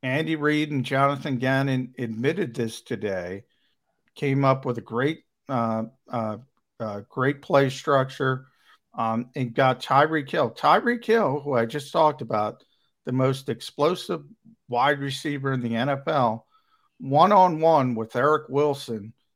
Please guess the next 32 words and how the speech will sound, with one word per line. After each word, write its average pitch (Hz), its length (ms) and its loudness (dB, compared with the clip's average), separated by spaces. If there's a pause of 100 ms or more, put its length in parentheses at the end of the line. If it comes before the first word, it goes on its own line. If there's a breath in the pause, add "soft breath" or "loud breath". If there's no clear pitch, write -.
(140)
in 139 140 -2
the 131 100 2
red 127 300 4
zone, 101 360 -10
who's 127 220 -8
a 131 40 -2
linebacker. 120 680 -2 (560)
That's 196 280 -2
not 240 200 4
acceptable. 233 760 -6 (960)
That's 175 260 -2
not 202 320 2
acceptable. 202 760 -4 (720)
So 180 280 2
I 170 160 6
asked 214 320 0
Jonathan 139 480 -4
Gannon, 127 300 -2
I - 20 -8
said, 143 320 -6
"What 175 140 0
do 233 40 -4
you 247 80 -4
do 214 300 -4
in 185 60 -4
that 139 200 0
situation 143 680 -4
when 131 140 0
you 120 80 -2
see 156 300 -10
that 135 260 0
developing?" 135 680 -4